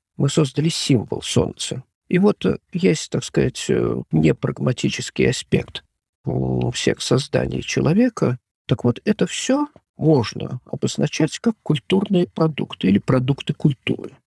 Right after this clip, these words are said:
И вот в подходе к продуктам культуры есть два разных аспекта. Не то чтобы хороший или плохой, а вот есть, так сказать, аспект некоторого рода освоения этого продукта, его потребления, его реинтерпретаций,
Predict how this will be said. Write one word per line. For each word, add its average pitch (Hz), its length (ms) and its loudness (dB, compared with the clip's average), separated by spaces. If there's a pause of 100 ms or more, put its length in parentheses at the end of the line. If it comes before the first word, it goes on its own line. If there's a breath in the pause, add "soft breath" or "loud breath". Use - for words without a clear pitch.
(140)
И - 100 2
вот 220 200 4
в - 120 -20
подходе - 560 0
к - 60 -18
продуктам - 600 -2
культуры 254 560 0
есть - 380 2 (180)
два 226 280 2
разных 175 480 0
аспекта. - 800 0 (300)
Не 151 120 0
то 254 160 2
чтобы - 260 0
хороший - 480 0
или - 180 -4
плохой, - 600 0
а 135 80 0
вот 143 240 -2
есть, - 240 0
так - 120 -2
сказать, - 340 -2
аспект - 680 0 (320)
некоторого 151 680 0
рода 165 260 0
освоения 156 840 0
этого - 360 0
продукта, - 640 -2
его 127 340 2
потребления, - 1120 0 (200)
его 160 520 2 (120)
реинтерпретаций, 170 1600 0